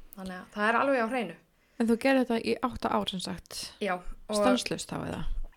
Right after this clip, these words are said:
Speaker 1: Um, já, þetta er alveg svolítið fyndið, sko, þetta því að ég er náttúrulega búin að lesa mig gríðarlega mikið til um,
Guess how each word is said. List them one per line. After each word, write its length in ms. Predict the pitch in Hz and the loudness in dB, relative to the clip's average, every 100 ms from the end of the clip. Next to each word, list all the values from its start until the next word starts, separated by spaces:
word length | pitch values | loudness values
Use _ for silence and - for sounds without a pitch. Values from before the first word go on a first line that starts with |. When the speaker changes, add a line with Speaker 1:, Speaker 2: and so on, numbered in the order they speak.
| _ _ _ - - 214 | _ _ _ -8 -6 -2
Speaker 1:
Um, 340 | 202 202 208 | -2 0 -2
já, 220 | 220 220 | -2 0
þetta 220 | 175 180 208 | 0 -2 -2
er 60 | |
alveg 160 | 247 254 | -2 -2
svolítið 280 | 277 285 285 | -4 -6 -6
fyndið, 500 | 285 294 294 175 175 | -4 -4 -4 -6 -4
sko, 280 | - 196 190 | -4 -8 -6
þetta 140 | 190 | -6
því 120 | 202 208 | -4 0
að 180 | 208 202 - - - - - _ - | 0 -2 -10 -20 -20 -20 -20 _ 0
ég 80 | 233 | 2
er 100 | 233 | 2
náttúrulega 180 | 240 | 0
búin 160 | 233 226 | 0 0
að 120 | 233 | 2
lesa 360 | 262 269 269 240 | 2 2 0 -2
mig 280 | 226 226 - _ _ _ _ | -2 -2 -6 _ _ _ _
gríðarlega 800 | 262 240 277 320 269 233 220 214 | 0 0 -2 -6 0 0 2 0
mikið 340 | 220 226 220 | 0 -2 -4
til 880 | - 233 190 170 - - _ - 226 | -6 -2 -2 -4 -10 -18 _ -4 -2
um, 280 | 208 196 | 0 -4